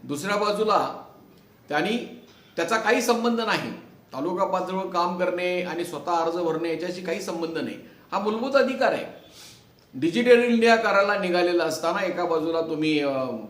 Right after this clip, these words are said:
पासपोर्टसारखी महत्त्वाची गोष्ट ऑनलाइन ज्या त्या माणसाला काढण्यासाठी परवानगी देता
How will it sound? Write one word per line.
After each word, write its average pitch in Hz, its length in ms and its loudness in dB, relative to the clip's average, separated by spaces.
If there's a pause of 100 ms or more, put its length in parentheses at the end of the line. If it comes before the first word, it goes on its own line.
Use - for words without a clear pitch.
पासपोर्टसारखी 220 800 -2
महत्त्वाची 180 520 -2
गोष्ट 147 360 -6
ऑनलाइन 151 680 -4 (560)
ज्या 165 160 4
त्या - 140 0
माणसाला 160 480 0
काढण्यासाठी 147 960 -6 (140)
परवानगी 139 400 -6
देता 123 400 -8